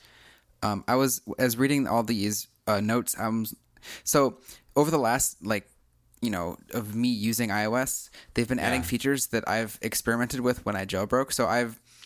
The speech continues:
Speaker 1: I have used download managers on my iPhone as far back as probably I O S four. Um,
Speaker 2: Mm-hmm.
Speaker 1: I have taken my iPad and plugged in a U S B hard drive to it and browsed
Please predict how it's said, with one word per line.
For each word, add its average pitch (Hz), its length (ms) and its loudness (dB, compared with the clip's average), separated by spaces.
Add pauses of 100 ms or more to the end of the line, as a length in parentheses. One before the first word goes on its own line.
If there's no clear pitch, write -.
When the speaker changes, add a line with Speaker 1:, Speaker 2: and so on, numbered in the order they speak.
(180)
Speaker 1:
I 127 60 2
have 139 440 0
used 139 220 0
download 123 240 4
managers 101 520 -2
on 95 200 -2
my 80 180 -4 (180)
iPhone 95 500 -4 (520)
as - 160 -6
far 120 180 4
back 110 300 0
as 101 220 -2
probably 113 440 0
I 101 140 2
O 104 60 0
S 80 160 -4
four. 95 560 -4 (480)
Um, 90 300 -2
Speaker 2:
Mm-hmm. 82 100 -4
Speaker 1:
I 120 80 0
have 127 680 0 (360)
taken 131 400 2
my 110 140 2
iPad 95 580 0
and 107 120 -4
plugged 120 300 0
in 113 100 0
a 107 40 0
U 107 180 0
S 113 80 0
B 101 140 -4
hard 107 240 -2
drive 101 240 -2
to 101 160 -2
it 95 120 -4
and 104 200 -6
browsed 110 480 0